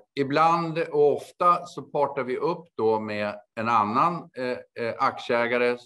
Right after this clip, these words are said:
som, som också då har förlorat mycket, som man, som grupp då, om man är två eller tre stycken, har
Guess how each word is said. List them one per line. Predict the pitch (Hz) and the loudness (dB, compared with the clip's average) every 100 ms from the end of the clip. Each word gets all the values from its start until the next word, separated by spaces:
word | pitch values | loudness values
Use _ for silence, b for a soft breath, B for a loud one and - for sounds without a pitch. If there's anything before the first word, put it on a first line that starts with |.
| _ | _
som, | - - 107 107 107 104 _ _ _ _ | -14 -2 0 0 -4 -10 _ _ _ _
som | - 104 104 - | -8 -6 -8 -8
också | 117 113 - 165 | -6 -6 -2 0
då | 135 117 | 2 4
har | 110 104 | 4 2
förlorat | 123 98 95 90 | 0 0 0 -4
mycket, | 110 95 - 95 | -6 -8 -8 -8
som | 104 | -2
man, | 101 - | -2 -2
som | - 104 101 | -6 -6 0
grupp | 123 147 147 - - | 2 2 2 -8 -4
då, | 95 92 - _ _ _ - | -2 -2 -6 _ _ _ -12
om | 101 | -4
man | 101 | -4
är | 98 | -4
två | 107 104 95 | -2 0 2
eller | 95 | 0
tre | - 95 90 | -2 -4 -4
stycken, | - 131 131 - 127 123 b b _ | 0 -2 -2 -2 -2 -2 b b _
har | 117 110 107 104 101 | 2 6 4 2 -4